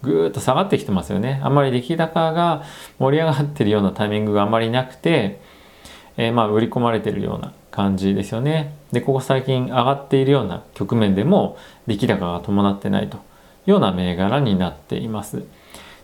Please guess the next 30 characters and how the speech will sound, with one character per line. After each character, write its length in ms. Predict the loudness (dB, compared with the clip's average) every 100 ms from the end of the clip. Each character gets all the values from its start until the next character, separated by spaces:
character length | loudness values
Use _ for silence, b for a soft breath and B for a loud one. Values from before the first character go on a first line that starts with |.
| 2
で、 300 | 2 4 2
や 80 |
は 80 | 2
り 120 | 2
で 100 | 2
す 80 | 0
ね、 140 | -2 -2
こ 140 | 0
う 20 |
い 40 | 0
っ 40 |
た 120 | 0
銘 200 | 0 2
柄 400 | 2 2 2 -2 -6
に 80 |
関 220 | 0 0 0
し 80 |
て 80 | 0
は、 160 | 0 0
こ 180 | 0 0
れ 120 | 2
か 160 | 2
ら 340 | 2 2 0 -8 -12
給 180 | 2 2
付 100 | 2
金 140 | -2 -2
が 100 | 0
入 180 | 0
っ 20 | -2
て 320 | -2 -2